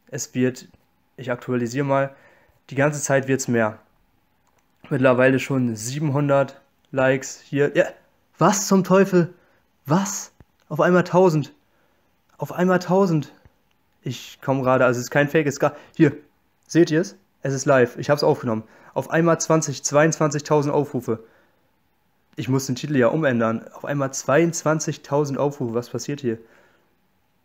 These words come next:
Ich aktualisiere es und zum Glück nehme ich es gerade auf, weil sonst würde mir das keiner glauben. Hier, vor zwei Stunden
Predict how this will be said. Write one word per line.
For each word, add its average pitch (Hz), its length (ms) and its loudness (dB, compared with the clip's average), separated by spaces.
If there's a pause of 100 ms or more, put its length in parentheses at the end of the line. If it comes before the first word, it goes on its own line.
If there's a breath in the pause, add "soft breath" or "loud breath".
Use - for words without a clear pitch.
(340)
Ich - 160 -10
aktualisiere 127 560 -2
es - 300 -10
und 127 360 -6 (240)
zum 123 240 -6
Glück 143 220 -6
nehme 127 180 0
ich 117 60 -4
es 113 160 -6
gerade 113 240 0
auf, 143 300 -4
weil 117 160 -4
sonst 120 340 -4
würde 123 120 0
mir 117 100 -2
das 113 180 -2
keiner 113 220 -2
glauben. 131 260 0
Hier, 117 180 -4 (920 soft breath)
vor 123 200 0
zwei 156 260 4
Stunden 160 520 -2